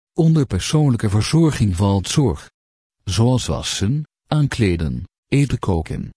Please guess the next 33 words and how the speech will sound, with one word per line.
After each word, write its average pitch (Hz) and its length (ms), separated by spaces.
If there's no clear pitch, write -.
maar 143 240
bijvoorbeeld 98 640
ook 123 180
het 101 180
vervangen 98 560
van 123 180
katheterzakken 117 960
of 117 220
het 123 180
aanzetten 107 640
van 110 220
protheses. 101 920
Zorg 107 440
aan 139 120
het 110 80
lijf 143 360
van 90 180
mensen 85 460
dus. 98 460
De 104 220
W 135 240
M 131 80
O-adviesraad 101 920
van 110 220
Deventer 139 520
maakt 156 320
zich 110 200
zorgen 92 560
over 110 220
de 104 60
kwaliteit 117 680
van 117 220
zorg. 90 580